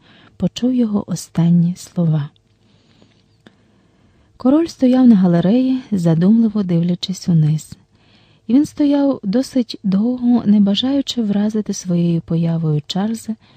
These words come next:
оскільки розумів, що, попри стриманість і силу волі, Брендон перебуває на межі. Здавалося б, ув'язнення мало упокорити його,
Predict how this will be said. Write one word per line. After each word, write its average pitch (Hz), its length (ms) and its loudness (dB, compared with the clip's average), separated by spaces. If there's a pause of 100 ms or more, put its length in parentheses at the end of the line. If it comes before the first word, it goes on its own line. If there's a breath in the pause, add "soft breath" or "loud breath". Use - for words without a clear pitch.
(340 soft breath)
оскільки 277 540 -2
розумів, 220 560 4
що, - 200 -8
попри 180 320 -6
стриманість 202 800 2
і 190 80 -6
силу 175 360 -2
волі, 196 400 -4 (440 soft breath)
Брендон 247 520 0
перебуває 165 840 -2
на 185 140 4
межі. 180 420 0 (1400)
Здавалося 185 720 -2
б, - 40 -6 (600 soft breath)
ув'язнення 175 640 4
мало 165 600 2
упокорити 180 800 -6
його, 147 320 -2